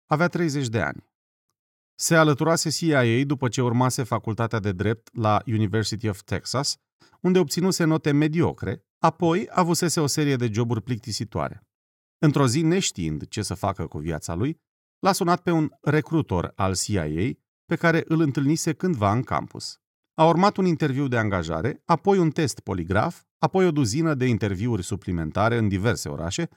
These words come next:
și apoi o serie de examene care păreau menite să descopere tot ceea ce Lawler nu știa. "Cine?" s-a întrebat el, memorează campionii mondiali la rugby din anii o mie nouă sute șaizeci.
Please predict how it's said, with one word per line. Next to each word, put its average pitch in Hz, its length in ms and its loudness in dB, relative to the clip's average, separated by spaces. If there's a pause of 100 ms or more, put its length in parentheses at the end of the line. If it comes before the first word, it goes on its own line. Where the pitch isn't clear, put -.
(460)
și - 120 2
apoi 208 220 4
o 185 40 4
serie 175 360 2
de 147 360 0
examene 110 640 2
care 139 240 0
păreau 120 280 2
menite 107 640 2
să 87 460 -6
descopere 98 960 -4 (240)
tot 226 280 -2
ceea 104 160 0
ce - 340 -4
Lawler 110 680 0 (120)
nu 151 160 0
știa. - 380 -6 (800)
"Cine?" 160 320 4
s-a 110 180 2
întrebat 107 480 2
el, 107 320 2
memorează 113 600 4
campionii 110 440 0
mondiali 104 540 0
la 104 340 0
rugby 90 580 0 (200)
din 117 360 0
anii 120 360 2
o 120 120 0
mie 117 160 4
nouă 110 200 2
sute 113 280 -4
șaizeci. 92 600 -4